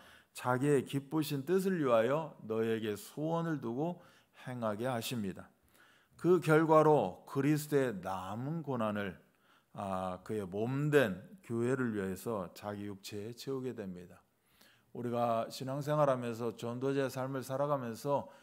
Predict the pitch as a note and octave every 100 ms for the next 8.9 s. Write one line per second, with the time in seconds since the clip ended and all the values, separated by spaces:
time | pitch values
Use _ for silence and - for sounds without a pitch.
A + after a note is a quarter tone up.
0 | _ - A#2 A#2 A#2+ A#2+ B2+ D#3+ C#3 A2+
1 | A#2+ B2+ G#2+ G2 B2 A#2+ A2 G2 G#2+ A#2+
2 | B2+ A2 A2 A#2+ G2 - A#2 A2 G2 -
3 | _ _ _ - - _ - G#2 G2 F#2+
4 | G2 G#2+ - A#2+ A#2 A#2 G2+ B2 B2 C3+
5 | A#2+ - D3+ D3 D#3 C#3 F#2+ - _ _
6 | - G#2 G2 G2+ G#2+ - - F3 E3+ E3+
7 | E3+ C#3 - F#3+ G#3 G3+ F3 D3 D3+ A#2+
8 | - - _ - B2 A#2 B2 D#3 F3+